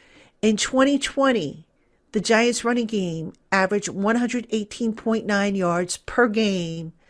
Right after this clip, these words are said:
nine games in which they were, the group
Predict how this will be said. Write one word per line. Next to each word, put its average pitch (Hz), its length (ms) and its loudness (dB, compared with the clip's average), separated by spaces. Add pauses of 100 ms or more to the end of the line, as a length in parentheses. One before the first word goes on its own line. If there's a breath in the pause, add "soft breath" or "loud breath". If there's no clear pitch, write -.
(520 soft breath)
nine 240 520 8
games 156 440 0
in 202 280 -2
which 202 300 0
they 208 120 4
were, 180 160 -2 (160)
the 208 120 2
group 214 380 -2